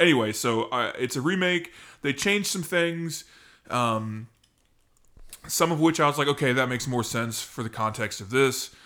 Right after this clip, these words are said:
Um, some of it I was like, "That's just a different take on it," whatever. Um,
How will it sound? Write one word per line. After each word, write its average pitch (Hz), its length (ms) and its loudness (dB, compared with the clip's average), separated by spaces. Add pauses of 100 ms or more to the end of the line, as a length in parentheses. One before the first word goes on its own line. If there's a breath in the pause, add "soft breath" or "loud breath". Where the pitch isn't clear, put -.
(240 loud breath)
Um, 101 320 -6
some 151 180 0
of 139 140 -4
it 135 80 2
I 127 60 4
was 120 160 0
like, 113 200 -2
"That's 120 160 -6
just 120 160 -6
a 113 60 -8
different 98 320 -10
take 127 220 -4
on 117 160 -4
it," 101 80 -8
whatever. 110 440 -4 (380 loud breath)
Um, 101 340 -10